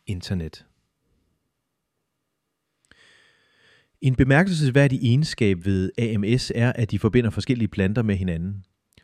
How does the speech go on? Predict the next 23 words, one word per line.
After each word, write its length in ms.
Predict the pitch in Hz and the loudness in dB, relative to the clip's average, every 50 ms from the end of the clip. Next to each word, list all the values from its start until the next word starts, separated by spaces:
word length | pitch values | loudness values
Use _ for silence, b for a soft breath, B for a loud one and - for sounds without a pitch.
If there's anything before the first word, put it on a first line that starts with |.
| b b - | b b 0
Under 220 | 131 143 147 135 | 2 2 2 2
en 120 | 120 107 | 0 0
tætsået 600 | - - - 156 165 165 - - 165 147 127 113 101 | 0 0 0 0 0 0 0 0 2 4 4 2 2
hvedemark 580 | 95 110 117 143 170 170 139 101 90 90 90 | 2 2 2 4 2 2 0 -2 -2 -4 -4
er 100 | - - | -6 -4
millioner 480 | 107 107 107 101 104 135 156 170 160 143 | -2 0 0 2 2 2 2 0 -2 -4
af 80 | 107 - | -4 -4
planter 340 | - 104 98 107 123 139 | -2 -2 -2 0 0 -4
koblet 360 | 131 - - - 95 - 92 87 | -6 -6 -6 -6 -4 -4 -6 -2
sammen 380 | - 127 113 - 127 113 98 | -2 -2 -2 -2 -4 -6 -6
via 180 | 104 101 101 98 | -4 -2 -2 -4
samme 380 | - - - 95 101 127 135 | -4 -4 -4 -4 -2 -4 -4
svampenetværk. 1000 | 123 - - - 101 101 139 151 190 143 101 82 - 73 76 - - - _ _ _ _ _ _ B B B B B B B B B B B - | -6 -6 -4 -2 -2 -2 0 0 -2 -2 -2 -4 -6 -8 -12 -14 -16 -20 _ _ _ _ _ _ B B B B B B B B B B B -4
Det 100 | 143 143 | 4 8
gør 100 | 190 175 | 8 10
det 100 | 147 135 | 10 8
muligt 320 | 127 127 151 180 202 185 | 6 6 6 4 4 2
for 100 | - - | 0 -4
planterne 440 | 104 - 110 107 123 147 156 127 104 | -4 -2 -2 -2 0 -2 -2 -2 -2
at 100 | 92 87 | -2 -2
dele 260 | - 92 87 87 85 | -4 -4 -4 -4 -4
vand, 200 | 80 101 120 - - 101 - _ _ _ | -2 -2 -2 -2 -4 -12 -20 _ _ _
næring 500 | - 90 85 87 101 117 127 120 117 104 | -8 -6 -4 -4 -2 -2 -2 -4 -6 -8